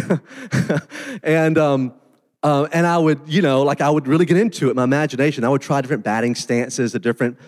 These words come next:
players I liked. And, and then I kept noticing, because I didn't make it across the pond a lot, a lot of rocks would hit the water, and I would just watch them hit the water, and I would just watch the ripple effects.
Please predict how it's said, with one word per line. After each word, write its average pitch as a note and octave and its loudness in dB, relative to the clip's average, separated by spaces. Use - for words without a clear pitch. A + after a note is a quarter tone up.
players B2+ 0
I A#2+ 2
liked. A#2 0
And, A2 -2
and C3 -2
then C3+ 0
I C3 -4
kept - 0
noticing, D3+ 0
because C#3 0
I E3 2
didn't F#3 -2
make E3 2
it D#3+ 0
across D#3 -2
the D#3 -4
pond B2+ -2
a A#2 0
lot, A2+ 0
a A#2+ -2
lot A#2 0
of C3+ -10
rocks G#2+ -2
would A2 0
hit - 2
the C#3+ 0
water, C3 0
and D3+ 2
I D3 2
would D3 2
just D#3 0
watch E3+ -2
them A#2+ -2
hit C3+ -2
the B2+ 0
water, D3 0
and A#2+ -4
I C3+ 0
would C3+ -2
just C#3+ -6
watch D3 -2
the - -4
ripple C3+ 0
effects. - -8